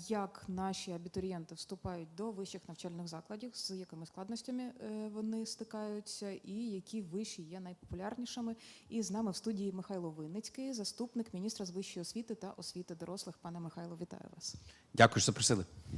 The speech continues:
Speaker 1: Дякую вам, що прийшли. Е, отже, вступна кампанія розпочалася і триває, але я думаю, що ви вже можете назвати перші результати, скільки заявок від абітурієнтів ви отримали і як, е, ці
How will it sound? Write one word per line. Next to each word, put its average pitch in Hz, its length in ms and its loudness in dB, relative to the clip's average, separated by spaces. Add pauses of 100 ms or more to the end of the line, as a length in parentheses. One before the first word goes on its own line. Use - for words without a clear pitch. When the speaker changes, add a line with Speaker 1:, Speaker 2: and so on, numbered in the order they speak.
(460)
Speaker 1:
Дякую 226 300 2
вам, 226 120 6
що 220 120 -2
прийшли. 202 360 -2 (500)
Е, 214 280 4
отже, 269 320 6
вступна 277 340 2
кампанія 233 580 4
розпочалася 233 1000 2
і 214 80 0
триває, 214 720 2
але 208 320 2
я 226 100 2
думаю, 220 240 4
що 220 120 0
ви 196 100 -6
вже 196 160 0
можете 185 720 2
назвати 190 420 -2 (100)
перші 202 360 0
результати, 185 720 -2
скільки 196 920 2
заявок 190 580 0
від 180 140 0
абітурієнтів 185 680 0
ви 190 100 0
отримали 202 720 2
і 196 240 0
як, 190 500 -2
е, 175 500 0
ці 196 540 0